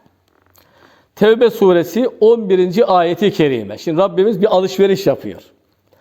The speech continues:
Yani Kur'an-ı Kerim'de hepimizin rahat anlayacağı ifadeler var. Bir alışveriş yapıyor. Tabi alışverişte ne var? Alan da kazanıyor, satan da kazanıyor. Yani birbirlerini aldatmadığı müddetçe iki taraf da kazanıyor.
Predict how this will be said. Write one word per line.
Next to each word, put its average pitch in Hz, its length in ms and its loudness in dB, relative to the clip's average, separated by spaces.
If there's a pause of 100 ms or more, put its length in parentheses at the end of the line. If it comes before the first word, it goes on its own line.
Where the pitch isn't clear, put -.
(240)
Yani 143 160 0
Kur'an-ı 175 360 -2
Kerim'de 180 360 0
hepimizin 185 460 0
rahat 165 280 0
anlayacağı 165 440 0
ifadeler 160 600 0
var. 147 200 -2 (320)
Bir 196 200 0
alışveriş 202 580 -2
yapıyor. 143 420 0 (360)
Tabi 202 160 0
alışverişte 208 680 -2
ne 240 120 2
var? 196 160 -2 (720)
Alan 214 320 0
da 180 80 0
kazanıyor, 156 580 -2 (300)
satan 175 420 -4
da 240 80 2
kazanıyor. 240 540 0 (240)
Yani 160 180 0
birbirlerini 208 460 2
aldatmadığı 202 640 0
müddetçe 185 420 -2
iki 240 160 0
taraf 175 280 0
da 247 80 2
kazanıyor. 139 520 -2